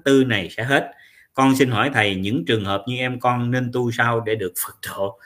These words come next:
Con xin cảm ơn thầy." Việc thứ nhất đó là mình biết cái vị tăng sĩ này đó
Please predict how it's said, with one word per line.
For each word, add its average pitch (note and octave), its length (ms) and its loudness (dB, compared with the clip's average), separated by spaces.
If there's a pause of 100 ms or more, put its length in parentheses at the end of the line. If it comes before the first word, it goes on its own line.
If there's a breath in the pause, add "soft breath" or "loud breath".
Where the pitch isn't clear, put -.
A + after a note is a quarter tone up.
(400 loud breath)
Con C3 240 2
xin B2 260 0
cảm A2+ 220 -2
ơn A#2+ 160 -2
thầy." F#2 200 -6 (640 soft breath)
Việc G2+ 180 -4
thứ C#3+ 60 0
nhất D#3+ 180 2
đó D#3 100 -2
là C3 100 0
mình G2+ 140 -4
biết C3 160 2
cái D3 100 -6
vị G2+ 160 2
tăng A2+ 180 0
sĩ G2+ 180 -4
này G2+ 220 -4
đó G2 120 -6